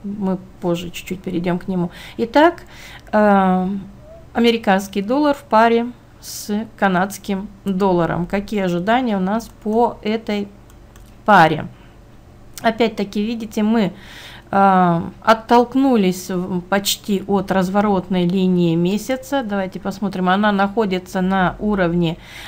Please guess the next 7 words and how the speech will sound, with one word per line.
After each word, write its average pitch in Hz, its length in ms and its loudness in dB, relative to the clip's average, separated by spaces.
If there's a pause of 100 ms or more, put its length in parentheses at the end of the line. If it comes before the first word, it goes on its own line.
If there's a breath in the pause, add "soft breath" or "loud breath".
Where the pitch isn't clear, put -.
(100)
один 202 420 0
триста 214 340 -4
пятьдесят 202 300 -4
восемь 196 420 -2
двадцать 190 500 -2
два. 202 460 2 (600 loud breath)
Вот, 226 360 0